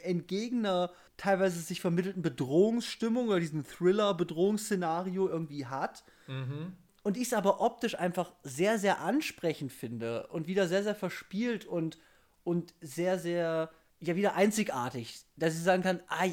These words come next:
Speaker 1: ah, stimmt, das ist dieser, das ist wieder dieser Film", weil das ist komplett absurd, dass es da drin ist, aber
Speaker 2: Mhm.
Speaker 1: ich finde, es hat eine eigene Wirkung und eine eigene Ausdruckssprache, die, die ich, die ich total schön finde, weil es einfach so super grell und unpassend bunt alles ist.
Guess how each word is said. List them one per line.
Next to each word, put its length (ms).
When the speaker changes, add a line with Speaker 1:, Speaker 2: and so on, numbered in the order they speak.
Speaker 1:
ah, 180
stimmt, 220
das 100
ist 180
dieser, 320
das 160
ist 120
wieder 160
dieser 320
Film", 320
weil 100
das 140
ist 120
komplett 260
absurd, 440
dass 140
es 120
da 120
drin 280
ist, 160
aber 280
Speaker 2:
Mhm. 320
Speaker 1:
ich 120
finde, 200
es 100
hat 160
eine 180
eigene 400
Wirkung 380
und 120
eine 120
eigene 540
Ausdruckssprache, 760
die, 240
die 140
ich, 160
die 80
ich 80
total 340
schön 300
finde, 320
weil 100
es 120
einfach 160
so 160
super 200
grell 380
und 220
unpassend 640
bunt 260
alles 320
ist. 300